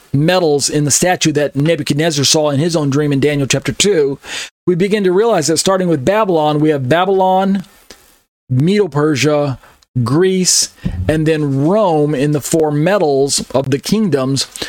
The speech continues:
which corresponds to the four beasts that Daniel saw in his, in his own vision in Daniel chapter seven.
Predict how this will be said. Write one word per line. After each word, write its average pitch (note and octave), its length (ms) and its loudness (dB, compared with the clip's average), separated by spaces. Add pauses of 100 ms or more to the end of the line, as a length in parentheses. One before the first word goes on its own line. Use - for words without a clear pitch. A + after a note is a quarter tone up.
(180)
which - 280 0
corresponds E3+ 560 0
to D3+ 60 -2
the D3+ 80 0
four D#3+ 200 0
beasts D#3+ 280 -2
that C#3 140 0
Daniel F3 340 0
saw B2+ 380 0
in C3+ 180 -2
his, C3+ 200 -2
in C#3+ 140 0
his C#3 120 0
own D3 160 0
vision C#3 300 0
in C3+ 120 0
Daniel C#3 280 0
chapter B2+ 260 -4
seven. D3 380 0